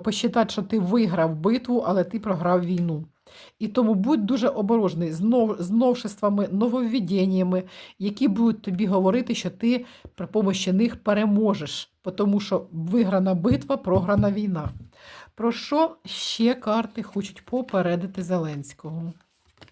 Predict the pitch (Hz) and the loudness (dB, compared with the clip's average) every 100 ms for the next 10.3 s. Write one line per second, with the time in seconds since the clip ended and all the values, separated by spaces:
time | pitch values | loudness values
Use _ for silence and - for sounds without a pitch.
0 | _ _ _ _ - _ 156 165 _ _ | _ _ _ _ -20 _ -20 -20 _ _
1 | _ _ 214 208 - - _ - _ _ | _ _ -12 -12 -16 -20 _ -20 _ _
2 | _ _ _ _ _ _ _ _ _ _ | _ _ _ _ _ _ _ _ _ _
3 | _ _ _ _ _ _ _ _ _ _ | _ _ _ _ _ _ _ _ _ _
4 | _ - - - 208 202 240 320 277 196 | _ -20 -10 2 4 4 4 4 2 2
5 | 240 254 220 165 208 220 277 247 - 196 | 2 0 0 0 2 2 2 -2 -2 -2
6 | 170 233 220 214 190 185 208 208 185 185 | 2 0 2 2 2 2 -2 -2 -4 0
7 | 190 202 277 285 - 214 185 185 190 247 | 0 2 0 -2 -4 -4 -2 -2 -4 -2
8 | 254 190 170 220 175 190 196 190 190 - | 0 0 -2 -2 0 0 2 4 2 0
9 | 185 185 170 180 165 202 208 180 - 170 | 0 0 0 -2 -2 -4 -4 -12 -6 -4
10 | 131 123 - | -4 -10 -20